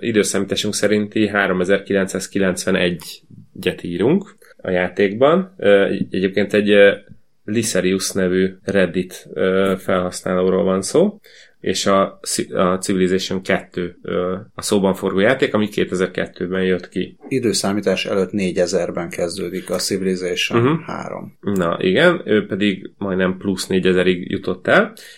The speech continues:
Speaker 1: és, ö, nagyon érdekes, mert itt részletezik, hogy, hogy,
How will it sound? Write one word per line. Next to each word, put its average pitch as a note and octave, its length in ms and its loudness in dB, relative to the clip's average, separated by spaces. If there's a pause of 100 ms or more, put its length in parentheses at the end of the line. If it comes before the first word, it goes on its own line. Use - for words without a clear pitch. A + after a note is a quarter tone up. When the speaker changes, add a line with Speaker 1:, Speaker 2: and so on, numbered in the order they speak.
(160)
Speaker 1:
és, G#2 360 2
ö, G#2+ 320 8 (180)
nagyon G#2+ 280 4
érdekes, A#2+ 440 2
mert G2+ 260 -4
itt - 180 -12
részletezik, G2 680 2
hogy, G2 340 0
hogy, F#2+ 300 -4